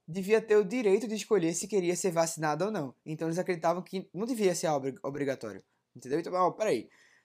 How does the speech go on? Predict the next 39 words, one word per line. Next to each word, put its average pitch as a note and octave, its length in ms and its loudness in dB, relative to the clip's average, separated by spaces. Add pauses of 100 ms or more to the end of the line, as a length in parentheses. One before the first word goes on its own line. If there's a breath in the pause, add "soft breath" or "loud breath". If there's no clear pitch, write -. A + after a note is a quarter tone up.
Se - 300 -4
eu F#3 140 4
quiser E3+ 280 -2
tomar D#3 240 -6
a D3+ 40 -2
vacina, G3 360 -4
bem, G#3 240 -2
eu G3+ 100 0
tomo. D#3 220 -6
Mas G3+ 160 -4
se A3+ 80 -6
não A#3 100 0
quiser, G#3 300 -2
meu A#3 100 -2
amigo, D3 280 -2
um G3+ 80 -4
beijo, F#3 280 0
tchau, A3 160 -2
tchau, D#3 200 -4
até E3 160 -6
a A3 80 -4
próxima. D#3+ 480 -8 (800 loud breath)
Muitas F3 300 -6
pessoas F3+ 340 -2
acreditavam F#3+ 640 4
nisso, C#3 240 -4
só E3 160 0
que G#3+ 360 -8
realmente G3+ 600 -4
é F#3 80 -4
um A3+ 100 -2
problema G#3+ 480 2
que G3+ 140 -6
se - 140 -6
você F#4+ 280 -2
não F3 160 -2
toma, A3+ 400 -4
você F#3 220 -2
pode A3+ 320 -2